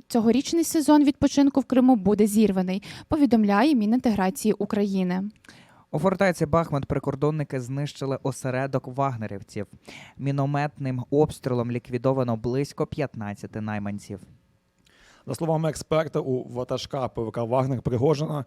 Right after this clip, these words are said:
Speaker 3: немає джерел для поповнення живої сили. Найманці П В К Вагнер можуть завершитися через два-три місяці. Про це в ефірі національного телемарафону повідомив виконавчий директор Українського інституту майбутнього, колишній радник міністра внутрішніх справ Вадим Денисенко.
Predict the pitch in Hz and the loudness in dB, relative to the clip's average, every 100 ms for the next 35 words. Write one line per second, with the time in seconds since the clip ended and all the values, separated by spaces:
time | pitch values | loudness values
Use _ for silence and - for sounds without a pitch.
0 | _ _ - 185 180 180 170 135 139 170 | _ _ 0 2 2 2 0 2 2 0
1 | 147 127 117 143 151 139 113 113 117 123 | 0 -2 0 0 0 -2 0 0 0 -2
2 | - 156 127 104 _ _ _ - 160 175 | -4 -6 -6 -8 _ _ _ -6 -2 0
3 | 147 123 123 127 127 123 151 151 135 123 | 0 -2 -4 -2 -2 0 0 0 -2 -2
4 | 139 139 127 151 147 147 - 147 160 - | -2 -2 -2 -2 0 -2 -6 -10 -10 -8
5 | 123 120 110 110 120 131 135 143 151 170 | -8 -6 -6 -2 0 0 0 -2 -2 -2
6 | 139 - 107 - - - - 165 208 196 | -4 -6 -10 -12 -18 -12 -4 -2 0 0
7 | 180 170 160 139 147 143 139 135 143 139 | 0 0 0 -2 -2 -2 0 0 0 0
8 | 139 135 143 165 131 123 123 135 135 123 | 0 -2 -4 -4 -2 -2 0 0 0 -4
9 | 120 123 - 139 139 131 - 117 107 113 | -6 -8 -6 -4 -2 -2 -4 -6 -4 -4
10 | 123 120 107 120 123 113 - 113 113 147 | -4 -6 -6 -6 -6 -6 -6 -6 -6 -10
11 | 127 139 143 135 123 117 110 143 156 143 | -8 -6 -4 -4 -4 -4 0 0 0 -4
12 | 143 - - _ 180 190 - 139 147 143 | -6 -8 -20 _ -2 -2 -2 0 2 2
13 | 123 127 127 131 117 123 113 135 107 - | 0 -6 -8 -6 -6 -6 -6 -10 -8 -4
14 | 135 160 135 127 113 135 131 127 135 - | -2 -2 -2 -4 -2 -4 -4 -4 -4 -6
15 | 143 110 - | -8 -8 -12